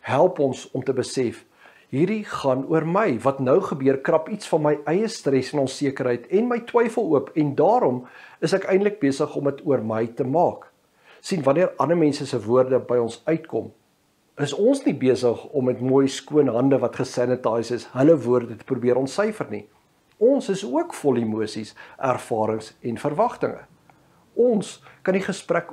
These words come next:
ook kontamineer. En natuurlik maak dit nie wat hulle sê of doen reg nie. Maar as ek en jy nie 'n tree kan teruggee van wat aan die gebeur is nie, is dit tyd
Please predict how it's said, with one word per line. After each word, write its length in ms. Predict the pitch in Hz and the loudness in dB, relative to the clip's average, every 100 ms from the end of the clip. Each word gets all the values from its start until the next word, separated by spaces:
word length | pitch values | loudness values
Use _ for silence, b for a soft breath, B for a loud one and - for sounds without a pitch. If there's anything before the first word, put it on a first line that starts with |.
| - 226 | -14 0
ook 320 | 240 240 - - | 0 0 -6 -4
kontamineer. 720 | 135 - 117 117 104 101 - _ _ _ _ _ _ B B | -2 0 -2 -4 -8 -10 -14 _ _ _ _ _ _ B B
En 80 | 165 165 | 0 0
natuurlik 580 | 165 220 220 156 - 123 | 0 -2 0 -2 0 2
maak 220 | 131 160 | 2 0
dit 100 | - | -2
nie 180 | 139 190 156 | 0 0 0
wat 180 | 127 131 | -4 -2
hulle 140 | 131 | -2
sê 400 | - - 135 127 - | -4 -2 -2 -2 -4
of 180 | 107 104 | -12 -4
doen 240 | 127 127 113 107 | -2 -2 -4 -4
reg 300 | 120 120 - | -4 -4 -10
nie. 120 | 120 - _ _ _ b b b b | -14 -18 _ _ _ b b b b
Maar 220 | 131 135 | 0 0
as 100 | - | 0
ek 220 | 170 220 | -2 0
en 80 | 180 | 0
jy 120 | 156 | 2
nie 140 | 185 160 | 2 0
'n 140 | - | 0
tree 260 | 175 185 180 | 2 2 2
kan 300 | 139 120 - | -2 -8 -2
teruggee 540 | 196 196 - 127 - - b b b - | 0 0 -2 -4 -4 -6 b b b -2
van 100 | 131 | 2
wat 140 | 135 | 4
aan 120 | 139 | 2
die 80 | 120 | 0
gebeur 400 | 120 104 202 262 | -4 -4 0 2
is 220 | 156 - | 2 -2
nie, 160 | 117 - b b b - | -12 -14 b b b -6
is 100 | 147 | -2
dit 220 | 165 - | -4 -2
tyd 300 | 120 123 | -2 -2